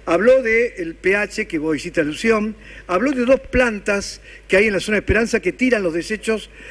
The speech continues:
al río y que se están haciendo chequeos también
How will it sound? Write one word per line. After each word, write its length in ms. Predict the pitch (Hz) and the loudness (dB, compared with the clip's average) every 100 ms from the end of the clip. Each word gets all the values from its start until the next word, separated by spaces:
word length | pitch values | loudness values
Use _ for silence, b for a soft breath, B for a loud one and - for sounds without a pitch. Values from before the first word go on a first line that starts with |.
| B - | B -2
al 180 | 147 175 | 2 4
río 420 | 247 226 220 226 | 4 4 4 2
y 60 | |
que 100 | - | 0
se 120 | 143 160 | -8 -6
están 140 | 196 | -6
haciendo 300 | 175 214 196 | -4 -4 -4
chequeos 380 | - 214 214 196 | -4 -2 0 0
también 420 | 180 190 220 208 | 2 2 0 -2